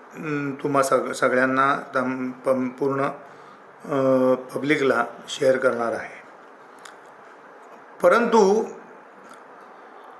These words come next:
जरी माझे लो-, अ, Facebook-वरती, अ, मला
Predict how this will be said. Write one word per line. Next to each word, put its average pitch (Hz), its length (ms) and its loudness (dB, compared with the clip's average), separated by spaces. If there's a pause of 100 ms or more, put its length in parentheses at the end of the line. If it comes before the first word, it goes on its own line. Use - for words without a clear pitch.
(380)
जरी 160 360 4
माझे 196 440 4
लो-, 202 120 4
अ, 170 180 6 (140)
Facebook-वरती, 156 920 2 (880)
अ, 170 100 -2 (720)
मला 147 600 4